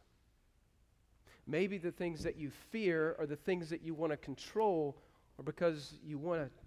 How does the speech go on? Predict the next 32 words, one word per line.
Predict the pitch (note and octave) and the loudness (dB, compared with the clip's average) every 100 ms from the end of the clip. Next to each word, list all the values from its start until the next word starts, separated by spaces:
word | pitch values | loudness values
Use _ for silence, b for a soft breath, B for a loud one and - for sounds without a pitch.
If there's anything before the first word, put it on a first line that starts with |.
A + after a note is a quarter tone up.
| - | -8
take | G3 F3+ | -8 -6
the | D#3 | -6
things | - E3+ D3+ | -2 -2 -4
that | D3+ | -4
you | D3+ | -6
have | A2+ D#3 C#3+ C#3 | -4 -6 -4 -6
and | C3+ | -8
protect | - C3 - - B3+ - - | -12 -16 -12 -2 -2 -2 -12
them. | B2+ A2 - _ _ b b b b b b | -14 -14 -18 _ _ b b b b b b
Listen, | F#3 - F#3+ | -2 0 0
again, | D#3 G3 A3 | 0 2 2
I'm | |
gonna | F#3 E3 | 0 -2
say | - G3+ | 2 2
it | |
again. | D#3+ F3+ | 2 0
There's | D3 C3+ | 0 -2
nothing | G3 G#3 E3+ | -2 -2 -2
wrong | D3 F3 F3 C#3 | 0 0 0 -2
with | B2+ - - | -8 -8 -4
thinking | F#3+ F#3 D#3+ C3 | -4 -4 -8 -8
about | C#3+ C#3+ C3+ A#2 A2+ | -6 0 0 0 -8
your | B2 | -12
future, | - F#3 F#3+ C#3+ | -8 -8 -6 -6
your | A#2+ A#2 | -6 -6
retirement. | B2 A#2+ - E3+ F#3+ F3 A#2 A2 - _ _ _ _ _ _ _ _ _ _ - | -8 -10 -4 -2 0 -2 -4 -8 -14 _ _ _ _ _ _ _ _ _ _ -6
The | C#3 | 2
Bible | E3 F#3+ F#3 | 4 6 2
calls | F3 D#3+ | 2 2
some | - - F#3+ | 2 2 2
of | F3 C#3 | 0 -2
that | C3+ | -4